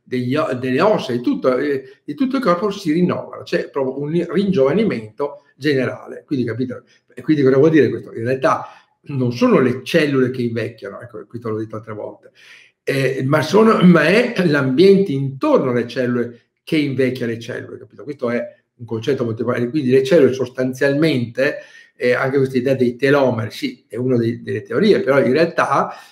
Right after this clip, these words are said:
si è visto che la cellula in sé, se viene mantenuta in un ambiente sano,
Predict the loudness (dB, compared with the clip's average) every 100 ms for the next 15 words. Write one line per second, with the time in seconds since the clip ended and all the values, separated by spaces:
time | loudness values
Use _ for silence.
0 | _ 0 4 4 2 0 0 0 0 2
1 | 4 2 2 0 -2 -2 0 0 -2 -4
2 | _ _ -12 2 6 6 4 0 -2 2
3 | 2 2 0 -2 -4 -4 -4 -6 -14 _
4 | _ -20 -6 -4 -2 -4 -4 -4 -6 -14